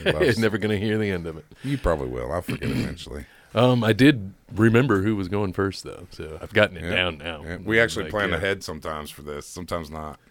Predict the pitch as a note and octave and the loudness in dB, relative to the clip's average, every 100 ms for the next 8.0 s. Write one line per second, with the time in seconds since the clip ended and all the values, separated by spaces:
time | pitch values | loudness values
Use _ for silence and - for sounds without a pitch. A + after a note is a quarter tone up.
0 | - _ _ _ F2 - F#2 G2 F#2 E2+ | -20 _ _ _ -10 -8 -4 -2 -2 -4
1 | F#2+ G2 G#2 D#3 D#3+ C3+ B2+ B2+ - - | -2 -2 -2 -2 0 0 0 -2 -6 -2
2 | A#2+ A2+ G2 F#2+ F2 D#2+ - A#2 G2 E2+ | -2 -2 -2 0 0 -6 -2 -2 0 -4
3 | D#2+ E2 E2+ F2+ G2 E2+ D2 _ _ _ | -6 -6 -4 -2 0 -2 -4 _ _ _
4 | _ _ - G#2+ - - F#2+ - - - | _ _ 2 4 4 0 -4 -4 -6 -6
5 | - C3+ A2+ G2 A2 F#2+ F2 E2 D2+ - | -2 0 4 6 6 4 -2 -8 -12 -14
6 | B1+ C2 C2+ C2 - C2+ - D#2+ E2+ C#2+ | -16 -16 -14 -14 -14 -16 -14 -10 -8 -8
7 | C#2+ - A1 - - - B1+ C#2 C2 | -12 -14 -18 -18 -20 -16 -16 -14 -16